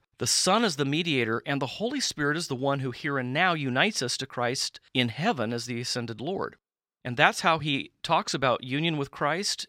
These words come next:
and communion in the body. That's how he talks about the word and the sacraments being effectual means of grace. So when you look at the landscape right now with a lot of the new Calvinism, I think you're right, Scott. It's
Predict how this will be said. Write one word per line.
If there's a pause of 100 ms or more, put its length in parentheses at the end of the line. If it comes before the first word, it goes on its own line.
and
communion
in
the
body. (280)
That's
how
he
talks
about
the
word
and
the
sacraments
being
effectual
means
of
grace. (300)
So
when
you
look
at
the
landscape
right
now (160)
with
a
lot
of
the
new
Calvinism,
I
think
you're
right,
Scott.
It's